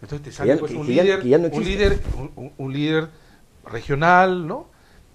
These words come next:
Speaker 1: Eh, claro, algunos creen que de lo que se trata es de un complot nacional, en fin, ahí no hay.
Speaker 2: No hay,
Speaker 1: Acá lo
Speaker 2: pues.
Speaker 1: que tú tienes es, sí, fuertes organizaciones regionales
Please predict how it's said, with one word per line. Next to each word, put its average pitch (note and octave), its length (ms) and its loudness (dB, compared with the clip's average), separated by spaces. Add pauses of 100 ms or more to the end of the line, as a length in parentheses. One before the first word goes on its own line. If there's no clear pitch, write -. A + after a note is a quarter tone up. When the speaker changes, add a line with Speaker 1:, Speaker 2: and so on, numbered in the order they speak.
(220)
Speaker 1:
Eh, G#2 480 -12 (260)
claro, - 180 -18
algunos B2 280 -16
creen B2 260 -12
que A#2+ 240 -10
de G#2 100 -12
lo G2+ 80 -16
que G2+ 80 -20
se G#2+ 120 -14
trata A#2 500 -8
es B2 440 -10
de G#2 300 -12
un A#2+ 280 -16
complot C#3 580 -8
nacional, B2 880 -8
en A2 160 -14
fin, D3+ 260 -14
ahí E3+ 180 -16
no F3 140 -14
hay. G#3+ 480 -12
Speaker 2:
No G#2+ 200 -4
hay, D3+ 100 0
Speaker 1:
Acá D#3+ 140 -2
lo G3 120 0
Speaker 2:
pues. D3+ 120 -10
Speaker 1:
que - 40 -20
tú E3 100 -14
tienes F3+ 340 -8
es, G#3+ 180 -8 (380)
sí, - 340 -12
fuertes E3+ 600 -6
organizaciones B2 800 -10 (120)
regionales A2 720 -12